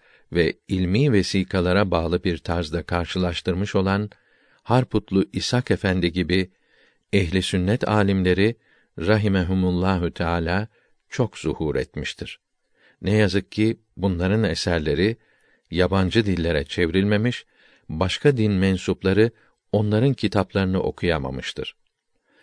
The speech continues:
Harputlu İshak Efendi'nin yazmış olduğu Diyaul Kulub kitabının Türkçe ve İngilizce tercümesi Hakikat Kitabevi tarafından bastırılmıştır.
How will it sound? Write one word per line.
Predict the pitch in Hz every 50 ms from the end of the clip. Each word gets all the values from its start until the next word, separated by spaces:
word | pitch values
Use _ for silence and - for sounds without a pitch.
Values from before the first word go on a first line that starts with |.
| _ _ _ _
Harputlu | - - 131 165 180 - - 135 - - 110 -
İshak | 95 - - 120 117 - -
Efendi'nin | 98 - 95 92 92 92 90 90 95 101 98
yazmış | 90 85 85 82 76 82 82 - -
olduğu | 87 85 80 76 78 82 80 78 78 - _ _ _ _ _ _ _ 82 82
Diyaul | 92 95 98 104 113 113 104 95 85 73
Kulub | 73 - - 95 92 113 - _ -
kitabının | - 98 - 107 95 92 92 95 101 110 117 - - - _ _ _ _ -
Türkçe | - 147 143 - - - - 95 87 80
ve | 85 87 85 - - _ _ -
İngilizce | 104 104 98 90 98 110 131 110 92 92 85
tercümesi | - - 85 85 80 71 78 76 73 73 - - 110 117 135 - _ _ _ _ _ _ _ _
Hakikat | - 95 95 - - 107 95 - - 139 143 -
Kitabevi | - - 104 - 107 95 98 95 95 98
tarafından | - 101 92 95 90 - 98 92 87 92 98 98 92 82
bastırılmıştır. | 76 76 - - - 80 73 71 67 69 67 - - - - - -